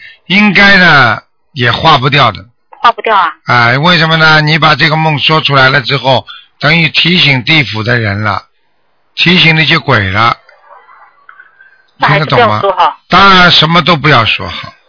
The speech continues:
Speaker 2: 还是不要说，憋在心里有时候很难受，怎么办？
Speaker 1: 憋在心里很难受的话，就很麻烦了。
Speaker 2: 很，很，
Speaker 1: 是，
Speaker 2: 很担心啊。
Speaker 1: 是，啊，这个，这个可以问台长的呀，其他就不要讲了。
Speaker 2: 哦。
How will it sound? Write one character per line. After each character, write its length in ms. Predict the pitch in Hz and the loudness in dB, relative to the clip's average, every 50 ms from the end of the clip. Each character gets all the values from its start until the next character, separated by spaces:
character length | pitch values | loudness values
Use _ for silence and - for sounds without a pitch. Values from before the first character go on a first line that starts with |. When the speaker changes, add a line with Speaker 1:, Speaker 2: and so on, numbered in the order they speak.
| _ _ | _ _
Speaker 2:
还 160 | _ - 202 | _ -10 -6
是 80 | 208 214 | -6 -4
不 80 | - 247 | -2 0
要 100 | 240 214 | -2 0
说， 180 | - 226 220 214 | 0 -2 -2 -2
憋 160 | - - 277 | 0 -2 -2
在 80 | 254 233 - | -2 -2 -6
心 100 | - 240 | -8 -14
里 60 | 240 208 | -12 -10
有 80 | 175 160 | -10 -8
时 40 | 156 208 | -8 -10
候 40 | |
很 80 | 185 170 | -8 -6
难 180 | 147 139 151 - - | -4 -4 -4 -4 -4
受， 140 | 240 220 165 | -6 -6 -6
怎 80 | 139 | -8
么 60 | - _ | -8 _
办？ 120 | 143 139 - - - - _ _ | -6 -6 -6 -8 -16 -20 _ _
Speaker 1:
憋 160 | 180 190 202 | 0 2 2
在 100 | 202 202 | 2 2
心 220 | - - 208 208 | 2 2 2 2
里 100 | 196 190 | 2 0
很 220 | 175 - 147 143 131 | 0 0 0 -2 0
难 200 | 131 139 160 170 | 0 0 0 0
受 160 | - 185 180 | 2 0 0
的 140 | 156 131 131 | 0 0 0
话， 240 | 135 160 160 156 147 | 2 2 2 2 2
就 140 | 127 147 | 0 -2
很 200 | 139 143 131 123 113 | -2 0 -2 -2 -2
麻 340 | 113 113 107 104 117 131 123 | -2 -2 0 0 0 0 0
烦 200 | 131 127 110 101 | 0 -2 -2 -2
了。 200 | 95 82 - - - - - | -6 -12 -14 -18 -20 -14 -14
Speaker 2:
很， 100 | 196 - | -14 -12
很， 140 | - 180 175 | -8 -4 -2
Speaker 1:
是， 180 | 156 165 165 | 0 2 2
Speaker 2:
很 80 | 156 151 | 2 2
担 140 | 143 - - | 0 0 0
心 240 | - 170 160 156 | 0 -2 0 0
啊。 200 | - 196 151 135 - _ | 0 0 0 -2 -6 _
Speaker 1:
是， 80 | 127 | -2
啊， 360 | 131 131 131 127 123 120 120 | 0 2 2 2 2 2 0
这 180 | 113 - 185 180 | 0 -2 -2 0
个， 200 | 165 180 160 139 - - - - - _ | 2 0 0 0 -4 -12 -18 -20 -10 _
这 160 | - 208 190 | -2 0 2
个 100 | 196 185 | 2 0
可 220 | - - 147 185 208 | 0 0 0 2 2
以 100 | 214 202 | 2 2
问 220 | 196 208 196 165 | 2 0 0 0
台 220 | - 139 147 160 | 2 0 2 2
长 200 | 147 151 127 - | 2 2 0 0
的 100 | 104 104 | -2 -4
呀， 260 | 104 101 92 90 92 - | -4 -4 -4 -4 -6 -6
其 180 | - - 143 143 | -4 -4 -2 0
他 220 | 147 170 170 170 156 | 2 2 2 2 0
就 200 | 131 147 147 123 | 0 -4 -6 -6
不 100 | 113 123 | -4 -6
要 120 | 120 113 | -6 -4
讲 180 | 101 - - 92 | -6 -6 -8 -8
了。 80 | 90 92 92 92 - _ _ _ _ _ _ - _ _ _ _ _ _ _ - _ _ _ | -12 -14 -20 -20 -20 _ _ _ _ _ _ -20 _ _ _ _ _ _ _ -20 _ _ _
Speaker 2:
哦。 280 | - 226 - 160 156 | -10 -8 -8 -8 -8